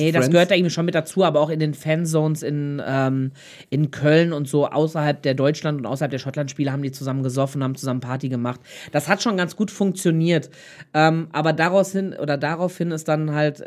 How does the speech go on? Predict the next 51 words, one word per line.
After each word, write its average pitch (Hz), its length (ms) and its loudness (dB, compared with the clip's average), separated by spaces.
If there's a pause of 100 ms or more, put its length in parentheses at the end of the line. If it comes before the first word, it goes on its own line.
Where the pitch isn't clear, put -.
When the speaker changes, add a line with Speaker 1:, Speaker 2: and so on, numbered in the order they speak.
Speaker 1:
diese 147 320 -6
Petition 156 480 0
ins 156 100 -2
Leben 156 180 4
gerufen 151 280 0
worden, 147 180 2
ey, 147 220 2
wir 151 80 0
müssen 151 180 -2
jetzt 139 160 -2
einmal 147 280 0
im 143 100 0
Jahr 147 160 2
gegen 143 220 0
Speaker 2:
Ja, 143 120 0
ist - 60 -
Speaker 1:
die, 139 140 2
Speaker 2:
gut. 104 160 -4
Speaker 1:
gegen 135 180 -2
die 135 100 -2
Schotten 143 260 -2
spielen. 151 420 0 (580)
Ja, 180 360 6
nette 190 360 4
Idee, 160 640 6 (220)
brauch-, 143 400 0
Speaker 2:
Ja, 104 240 -4
Speaker 1:
also, 156 340 4 (160)
Speaker 2:
kannst - 180 2
Speaker 1:
ja, 147 280 4
Speaker 2:
du 151 40 2
machen, 156 360 0
kannst 113 180 0
Speaker 1:
kannst 180 180 0
Speaker 2:
du - 40 2
Speaker 1:
du 123 80 6
Speaker 2:
lassen. 165 260 2
Speaker 1:
machen, 156 80 -2
kannst 151 260 -4
du 139 40 -4
sein 123 320 -4
lassen. 117 400 -8 (100)
Speaker 2:
Kannst 120 360 -2
du 104 40 -4
machen, 104 340 -4
kannst 90 300 -12
du 87 60 -8
lassen. 80 260 -4
Speaker 1:
Wollen 202 260 6
wir 233 280 4 (1300)
über 185 380 2